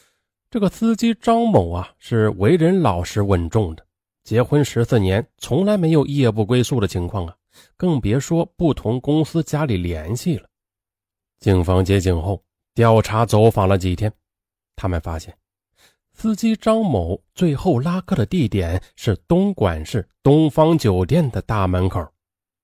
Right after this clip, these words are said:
根据同公司的司机回忆，似乎是一对年轻的情侣拦了他的车，随后的事情就不知道了。当年啊，没有监控，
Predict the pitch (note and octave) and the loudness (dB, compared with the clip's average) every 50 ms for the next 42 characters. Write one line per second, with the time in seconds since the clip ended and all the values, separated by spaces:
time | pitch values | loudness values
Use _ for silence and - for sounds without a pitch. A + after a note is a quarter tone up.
0 | _ _ _ _ _ _ _ _ _ _ _ _ _ _ _ _ _ _ _ _ | _ _ _ _ _ _ _ _ _ _ _ _ _ _ _ _ _ _ _ _
1 | _ _ _ _ - A#3+ B3 A#3 A3+ A3+ G3+ - - F3+ G#3 - - A#3 B3 B3 | _ _ _ _ 0 2 2 4 2 0 -2 -2 -2 -4 -4 0 0 0 2 2
2 | A#3 - - A#3+ G3 C3+ - - - E3+ F3 - G3+ G#3 G3+ - - - F2 D#2+ | 0 0 -2 -2 -2 0 -4 -2 -2 -2 -2 0 -2 -2 -2 -4 -6 -10 -10 -6
3 | F2+ A2 C3+ C3+ - _ _ _ _ _ _ _ _ _ _ A#3+ A3 - - B3 | -2 -2 -2 -2 -4 _ _ _ _ _ _ _ _ _ _ -4 -4 -2 -2 -2
4 | A#3+ - - A#3 G3 - - _ _ _ _ D#3 F#3+ F3 A3+ G3+ D#3+ C#3 C#3 D#3+ | -2 0 2 0 0 0 -2 _ _ _ _ -4 0 2 2 2 4 4 4 4
5 | G3+ G#3+ - - A#3 A#3+ G#3 C3+ - - - - - F#2 B2 G3 F#3+ G#2 F#2+ G#2+ | 2 0 0 0 0 2 2 0 0 -4 -10 -8 -2 0 2 4 4 4 2 0
6 | A#2 - _ - F#2+ G2 G2 G2+ F#2+ - G#2+ G2+ F2 - - G#2+ F2+ - _ _ | 0 -4 _ -6 -4 -2 0 0 0 0 -2 -4 -6 -6 -8 -10 -10 -10 _ _
7 | _ _ _ _ _ _ _ - - F#2+ G2 A#2 A2+ - F3+ E3+ D3 B2 - - | _ _ _ _ _ _ _ -8 -4 0 0 0 0 2 0 0 0 0 0 2
8 | C3 A2 - A#2 F#2+ - - _ _ _ _ - F#2+ F2 E2+ E2+ - F#2+ F2 F2+ | 0 0 0 0 -4 -6 -8 _ _ _ _ -2 -2 0 -2 -4 -6 -6 -6 -6
9 | F2 E2 - _ _ _ _ _ _ _ _ _ _ _ _ _ _ _ _ _ | -8 -10 -12 _ _ _ _ _ _ _ _ _ _ _ _ _ _ _ _ _
10 | _ _ _ _ - F2+ F2+ F2 E2 E2 D#2+ D2+ - - _ _ - F#2+ F2+ F#2 | _ _ _ _ -2 0 0 0 0 -2 -4 -6 -8 -14 _ _ -2 0 2 4
11 | F#2+ F#2+ F2 - G2 F#2 F#2 F2+ F#2 G#2 F#2 | 4 2 2 2 0 0 0 0 -2 -4 -8